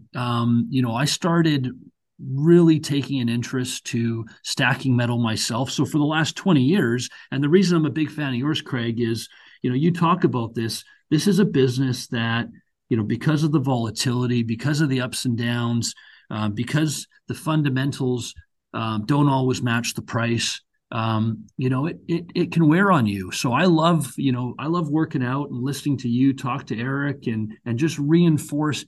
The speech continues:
everything I know to be true. So I hold, um, you know, c-, you know, on, I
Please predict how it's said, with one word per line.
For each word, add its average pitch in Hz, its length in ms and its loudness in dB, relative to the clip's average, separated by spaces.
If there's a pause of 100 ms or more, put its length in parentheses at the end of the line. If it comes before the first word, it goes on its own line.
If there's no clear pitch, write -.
everything 156 640 0
I 131 100 -2
know 127 220 0
to 123 80 -4
be 110 160 -4
true. 127 480 0
So 120 420 -2 (400)
I 165 560 0 (160)
hold, 139 680 0 (480)
um, 110 420 0
you 135 80 0
know, 117 240 -2
c-, - 80 -12 (160)
you 147 100 -6
know, 110 180 -4
on, 120 260 -6
I 143 220 -4